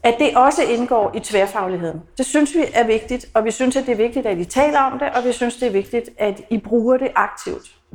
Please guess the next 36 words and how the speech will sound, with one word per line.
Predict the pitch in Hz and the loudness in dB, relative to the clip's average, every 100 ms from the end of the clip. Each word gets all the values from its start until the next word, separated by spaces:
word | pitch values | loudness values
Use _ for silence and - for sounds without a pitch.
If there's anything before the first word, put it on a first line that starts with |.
| - - _ _ _ _ _ - | -20 -20 _ _ _ _ _ 0
Og | |
hvorfor | 220 240 254 | 2 2 2
gør | 240 | 0
vi | 233 226 | 0 -2
det? | 220 233 - - _ _ _ _ _ _ _ | 0 0 -4 -20 _ _ _ _ _ _ _
Jamen, | - 214 | -4 0
det | |
er, | 254 | 2
fordi | 269 262 | 2 4
det | 254 | 4
er | |
mennesker, | 220 240 262 - | 6 6 4 2
vi | 247 | 2
har | 233 | 4
med | 240 254 | 4 2
at | |
gøre. | 254 208 240 262 - - | 4 6 6 2 -4 -20
Så | - 220 | -6 -4
hvis | 220 233 | -2 0
man | 208 | 0
bliver | 214 208 | 2 2
mødt | 240 277 262 | 4 4 2
af | 208 | 0
et | 190 | 0
menneske, | 190 214 240 - 247 - _ _ _ _ _ _ _ _ | 2 4 2 -2 -8 -8 _ _ _ _ _ _ _ _
når | 220 | 2
man | 220 208 | 2 2
er | |
menneske, | 196 202 226 - 240 - _ _ _ _ _ _ _ _ - _ | 2 0 0 -6 -12 -12 _ _ _ _ _ _ _ _ -20 _
der | 185 | -2
har | 196 | -2
brug | 208 226 226 | 0 0 0
for | |
hjælp, | 226 202 196 - - _ _ _ _ _ _ _ | 0 -2 -4 -12 -20 _ _ _ _ _ _ _
jamen, | 208 | -6
så | 202 | -2